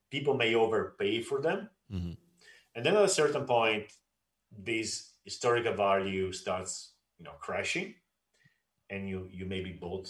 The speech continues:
Speaker 1: for, for too much. So
Speaker 2: Yeah.
Speaker 1: that's a risk.
Speaker 2: Mm.
Speaker 1: Price discovery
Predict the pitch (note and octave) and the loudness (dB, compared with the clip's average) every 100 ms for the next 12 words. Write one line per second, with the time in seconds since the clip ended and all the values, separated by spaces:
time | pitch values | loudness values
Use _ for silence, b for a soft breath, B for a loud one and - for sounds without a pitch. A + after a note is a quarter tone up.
0 | - E2+ E2+ F2 - F#2+ F2+ A2+ A2 F3 | -14 -10 -10 -10 -10 -10 -8 -10 -10 -10
1 | - - - _ - F#2 F2+ F#2 C3 - | -12 -16 -18 _ -8 -6 -4 0 2 2
2 | A2+ A2 F#2+ - - - - - A#2+ C3 | 2 2 2 -4 -16 -20 -18 0 4 4
3 | C3 - B2 A#2+ A#2 A2+ A2 A2 | 2 0 2 2 2 0 -2 -8